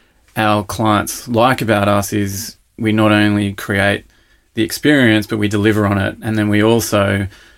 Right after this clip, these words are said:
the consulting part of the business actually brings the, the value and the, the business case to it. So it's, it's not, um, there's plenty of ideas out there that would be very, very expensive, but not very profitable for a client, but they'd be nice to do. And so we actually bring the business lens to those ideas. And so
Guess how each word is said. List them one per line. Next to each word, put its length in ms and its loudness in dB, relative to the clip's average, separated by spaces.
the 100 -6
consulting 460 2
part 140 2
of 80 2
the 40 0
business 320 0
actually 320 -2
brings 440 -2
the, 80 0
the 160 -6
value 480 -2
and 160 -4
the, 140 -6
the 120 -6
business 320 -2
case 300 -8
to 160 -6
it. 100 -10
So 160 -4
it's, 260 -8
it's 220 -6
not, 160 2
um, 360 2
there's 120 2
plenty 280 0
of 100 2
ideas 400 2
out 160 0
there 180 2
that 120 0
would 120 -4
be 120 -4
very, 240 0
very 200 -2
expensive, 640 -2
but 240 -4
not 240 2
very 220 2
profitable 520 0
for 160 -6
a 40 -4
client, 640 -6
but 100 -4
they'd 100 0
be 100 -4
nice 260 2
to 100 -8
do. 400 -2
And 120 0
so 120 2
we 100 6
actually 300 0
bring 180 0
the 60 0
business 420 -4
lens 380 -2
to 100 -8
those 240 -2
ideas. 640 -2
And 120 -2
so 420 -2